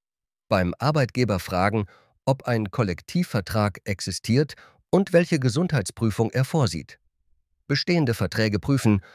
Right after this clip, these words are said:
Nachversicherungsgarantien und Optionen aus Jugendtarifen sind oft mehr wert als jeder Neuabschluss. Anonyme Risikovoranfrage stellen lassen, bevor irgendwo ein Antrag mit Ihrem Namen landet.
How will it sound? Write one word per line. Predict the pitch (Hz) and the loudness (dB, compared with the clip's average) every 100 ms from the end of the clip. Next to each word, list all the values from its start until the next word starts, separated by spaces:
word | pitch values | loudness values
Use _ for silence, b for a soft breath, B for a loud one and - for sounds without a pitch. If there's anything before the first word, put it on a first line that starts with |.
| B B B - | B B B 2
Nachversicherungsgarantien | 123 185 - 113 135 139 123 120 - 120 117 107 123 117 104 | 2 2 0 0 0 0 0 -2 0 2 2 2 2 2 2
und | 87 90 | -2 -6
Optionen | 80 - - 113 135 143 95 | -6 -6 -4 -2 0 -2 -2
aus | 87 85 | -6 -6
Jugendtarifen | - 147 143 123 107 113 110 107 B B B - | -4 -2 0 0 2 2 2 2 B B B -2
sind | 151 175 | 2 2
oft | 143 135 120 | 2 0 2
mehr | 160 160 | 2 2
wert | 104 143 156 - - | 2 2 0 -8 -6
als | 127 117 - | -4 -2 0
jeder | 147 185 | 0 2
Neuabschluss. | 175 175 143 76 - 60 - - _ _ _ - | 2 0 -2 -6 -10 -10 -12 -16 _ _ _ 2
Anonyme | 131 113 127 180 120 | 4 6 4 4 2
Risikovoranfrage | 131 160 139 107 - 120 101 - 107 95 | 0 0 -2 -2 2 2 0 -2 -2 -2
stellen | 92 87 85 | -2 -2 0
lassen, | 85 110 147 139 B B B B | -2 0 0 0 B B B B
bevor | 139 131 - 226 - | 0 0 -2 -4 0
irgendwo | 175 190 156 127 147 147 _ | 0 0 -2 0 0 0 _
ein | 147 165 - | -2 -2 0
Antrag | 123 - 151 139 131 | -2 0 0 0 0
mit | 135 123 127 | -2 -2 -2
Ihrem | 135 131 | 0 0
Namen | 117 98 82 | 0 0 -2
landet. | 78 73 62 - - | -6 -8 -12 -16 -20